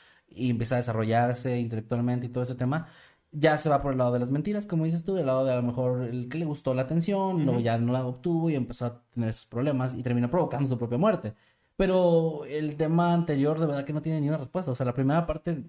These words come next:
Speaker 1: hay nada, hay nada de información. O sea, sigue siendo un gran misterio,
Speaker 2: Sí.
Speaker 1: pese a, a que te puedas ir por un lado más,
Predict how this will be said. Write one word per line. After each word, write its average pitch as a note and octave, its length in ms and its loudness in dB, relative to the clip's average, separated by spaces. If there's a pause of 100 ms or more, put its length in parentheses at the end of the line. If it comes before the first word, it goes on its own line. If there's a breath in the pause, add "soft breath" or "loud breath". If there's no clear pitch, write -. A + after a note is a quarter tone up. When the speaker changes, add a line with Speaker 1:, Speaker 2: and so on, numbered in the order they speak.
(520)
Speaker 1:
hay B2+ 140 0
nada, C3 500 -2
hay C3 140 2
nada D#3 200 2
de E3+ 60 2
información. B2+ 720 -2
O C#3 80 0
sea, C3 80 -2
sigue E3 160 0
siendo F#3+ 260 0
un F3+ 120 2
gran F#3 240 0
misterio, D#3 580 -2
Speaker 2:
Sí. - 160 -8
Speaker 1:
pese E3+ 500 -2
a, A2+ 380 -8
a B2 60 -4
que B2+ 160 -6
te A#2+ 120 -6
puedas C3+ 320 -4
ir C3 120 -4
por B2+ 120 -6
un B2 120 -2
lado B2 180 -2
más, A#2+ 480 -8